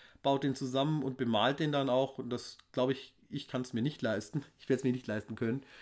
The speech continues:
Ähm, aber, äh, es ist, äh, ich glaub, so ein Comic-Künstler, der hat schon, der hat schon ein bisschen was zu tun auch, damit er seinen Lebensunterhalt sich zeichnen, äh, zahlen kann.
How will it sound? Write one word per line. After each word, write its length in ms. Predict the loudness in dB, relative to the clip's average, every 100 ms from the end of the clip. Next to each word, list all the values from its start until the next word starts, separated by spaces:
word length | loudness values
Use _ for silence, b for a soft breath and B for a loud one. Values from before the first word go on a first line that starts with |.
| B B B -2
Ähm, 580 | 2 4 2 0 -6 -14 _ _ _ _ _ _ _ _ _ _ 0
aber, 320 | 4 4 2
äh, 320 | -4 -6 -8 -6
es 140 | -4
ist, 240 | -4 -8 -14
äh, 880 | -18 -18 -18 -18 -20 -20 -20 -12 -6
ich 80 |
glaub, 180 | 0 0
so 120 | 0
ein 60 | -4
Comic-Künstler, 720 | 2 2 2 2 0 0 -4
der 160 | -2 -2
hat 140 | -2
schon, 440 | -2 -2 0 -4 -8 b b b b b b b
der 80 | -4
hat 100 | -4
schon 120 | -2 -2
ein 60 |
bisschen 500 | -2 -2 0 0 -2 -8 _ _ _ _ _ _ _ _ _ _ _ _
was 280 | -2 -2 -2
zu 120 | -8
tun 360 | -8 0 0 2
auch, 280 | 0 -4 -2
damit 260 | -2 -2 -2
er 300 | -2 -4 -2
seinen 220 | -2 -2
Lebensunterhalt 680 | -4 -4 -6 -6 -4 -4
sich 200 | -4 -10
zeichnen, 440 | -8 -8 -8 -14 -14
äh, 340 | -4 -2 -2 -4
zahlen 320 | -6 -6 -6
kann. 240 | -6 -8